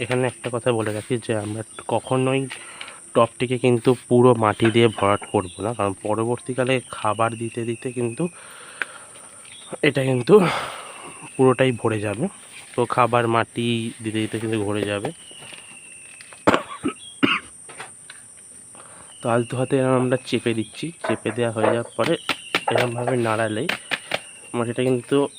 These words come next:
সেট হয়ে যাবে। তো এখানে আমি কিন্তু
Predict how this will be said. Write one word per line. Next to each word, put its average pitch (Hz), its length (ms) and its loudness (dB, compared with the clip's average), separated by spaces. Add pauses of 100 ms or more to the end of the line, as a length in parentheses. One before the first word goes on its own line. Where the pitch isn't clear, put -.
(460)
সেট 117 200 -2
হয়ে 110 140 0
যাবে। 98 280 -2 (3750)
তো 135 80 -2
এখানে 139 280 2
আমি 139 180 2
কিন্তু 147 520 0